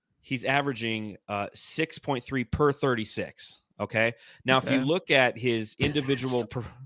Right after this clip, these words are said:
Speaker 1: <laughs> if you look at his individual performances thus far this season, uh, relative to foul totals, let's see here. Four, four, had zero against the Clippers,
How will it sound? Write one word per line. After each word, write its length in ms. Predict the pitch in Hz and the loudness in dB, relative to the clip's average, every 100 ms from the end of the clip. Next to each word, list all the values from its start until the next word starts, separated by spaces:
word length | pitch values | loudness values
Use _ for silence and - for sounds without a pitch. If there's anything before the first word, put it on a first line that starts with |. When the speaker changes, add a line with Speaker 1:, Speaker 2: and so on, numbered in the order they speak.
| - - - | -20 -20 -20
Speaker 1:
<laughs> 460 | _ _ _ _ | _ _ _ _
if 120 | 127 | 0
you 100 | 143 | 4
look 160 | 147 147 | 4 4
at 60 | 147 | 2
his 140 | 139 | 2
individual 560 | 135 147 143 143 131 120 | 0 0 2 0 0 -4
performances 720 | 117 - 139 147 139 113 92 | -6 -2 0 0 -2 -6 -6
thus 200 | 101 98 | -6 -6
far 220 | - 98 | -2 -2
this 160 | 92 92 | 0 -6
season, 420 | 92 104 107 104 - _ _ | -6 -4 -4 -8 -10 _ _
uh, 120 | 101 98 | -6 -2
relative 500 | 113 123 127 127 113 | 4 4 4 0 -2
to 80 | 113 | -4
foul 320 | - 127 135 | 4 6 6
totals, 480 | - 101 98 98 - _ _ _ | 4 0 2 -4 -8 _ _ _
let's 160 | - 113 | -8 -4
see 120 | 127 | 0
here. 260 | 107 95 95 _ | 0 0 -4 _
Four, 680 | - - 143 156 175 185 - _ _ _ | -2 6 8 10 8 4 -6 _ _ _
four, 680 | - 151 131 101 101 120 - _ _ _ _ _ | -2 6 6 6 4 0 -8 _ _ _ _ _
had 220 | 117 110 | 0 0
zero 640 | 98 98 139 180 135 107 107 | -2 2 6 8 8 6 4
against 260 | 104 107 - | 0 -4 -8
the 60 | |
Clippers, 580 | - 120 113 92 98 - | -4 -4 -2 -4 -6 -8